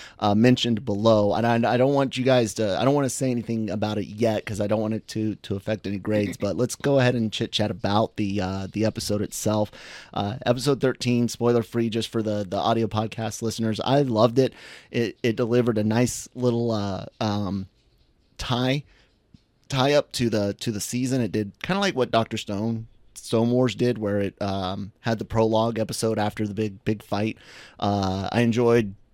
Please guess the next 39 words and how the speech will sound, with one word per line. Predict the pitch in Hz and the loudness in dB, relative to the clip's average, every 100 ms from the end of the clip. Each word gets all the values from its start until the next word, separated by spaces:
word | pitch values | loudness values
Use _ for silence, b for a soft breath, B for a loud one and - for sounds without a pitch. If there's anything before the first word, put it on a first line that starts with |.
| - | -6
I've | 113 | -4
always | - 151 151 131 | 4 6 8 6
en-, | 127 113 - | 2 0 0
enjoyed | 113 117 117 113 | 0 2 2 2
the | |
little | 117 110 110 | 0 0 -2
slice | - - - 117 113 | -8 -10 -2 0 0
of | 110 | -2
life, | 104 110 - 101 117 - 123 | -2 -2 -2 -12 -14 -8 -2
um, | 110 104 104 - 107 | 0 0 -6 -12 -4
moments | 120 123 135 131 | 0 2 2 -2
that | 110 104 | -6 -6
you | 107 | -6
get | 95 107 - | -2 -2 -2
in | 151 | -2
this | 131 127 | 0 -2
series. | - 156 165 165 | -4 -4 -4 -6
So | - 107 | -6 -4
we | 101 | -2
got | 113 - | -2 -2
some | 113 | -2
of | 104 | -2
that. | 120 139 - b b b b | 0 -2 -6 b b b b
Really | 135 185 220 | 4 6 6
great. | 131 143 160 165 | 4 6 6 2
I, | 120 127 123 - - | 0 2 2 -2 0
I, | 135 135 127 127 117 - _ _ _ _ _ | 2 2 2 -2 -8 -18 _ _ _ _ _
I'm | 123 147 | 0 2
burdened | 131 139 147 139 120 | 4 6 6 4 2
by | 113 | 2
knowledge | 107 98 98 120 110 | 2 0 0 0 -2
now, | 123 123 127 120 | 0 2 2 2
but | 110 107 - - - 104 | 2 0 -2 -2 -2 -2
<laughs> | - - | -4 2
those | 180 123 127 120 113 | 6 6 6 4 2
in, | 117 113 - | 0 0 0
uh, | 110 107 | -2 0
that | 110 | -2
are, | 107 104 | 0 -2